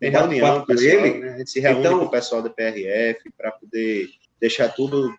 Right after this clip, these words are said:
Speaker 1: o mais seguro possível e eles terem a participação efetiva lá no dia da prova. Eles dão as orientações, a gente segue, a gente, se for preciso, a gente muda regulamento, a gente vai seguindo as orientações que eles dão de segurança,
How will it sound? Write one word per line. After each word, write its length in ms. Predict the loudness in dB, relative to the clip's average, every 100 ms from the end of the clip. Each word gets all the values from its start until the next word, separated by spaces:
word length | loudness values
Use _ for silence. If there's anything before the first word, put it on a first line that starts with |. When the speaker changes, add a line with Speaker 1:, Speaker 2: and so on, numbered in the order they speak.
| _
Speaker 1:
o 60 | -6
mais 280 | 2 2 2
seguro 340 | -2 -2 -2
possível 600 | -4 -6 -2 -2 2 2
e 80 | 4
eles 240 | 2 -2
terem 200 | -2 -2
a 80 | 0
participação 920 | -2 -2 -6 -2 0 0 -4 -4 -6 _ _
efetiva 600 | -4 0 -2 0 -2 0
lá 380 | 0 0 -2 -6 _ _ _ _
no 180 | -2 0
dia 180 | 0 2
da 120 | 0
prova. 360 | 0 0 0 -8 _ _ -10
Eles 240 | -10 -6
dão 200 | -2 0
as 140 | 4 6
orientações, 1000 | 6 4 2 0 0 -2 -2 -4 -8 -14 _ _ -10
a 80 |
gente 240 | -8 -8 -6
segue, 480 | -2 4 4 4 2
a 60 |
gente, 500 | 2 -2 -2 -4 -4 _ _
se 220 | -12 -8
for 240 | 0 0 0
preciso, 460 | 0 0 2 2 2
a 20 |
gente 240 | 0 -4 -2
muda 240 | 0 2
regulamento, 720 | 0 0 0 0 -2 -2 -2
a 40 | -4
gente 280 | -4 -6
vai 180 | -2 -2
seguindo 300 | -2 -6 -6
as 80 | -4
orientações 640 | -4 -4 -6 -8 -8 -10
que 100 | -8
eles 260 | -8 -10 -10
dão 300 | -8 -8 -10 _ _
de 80 | -8
segurança, 720 | -6 -4 -4 -4 -4 -8 -14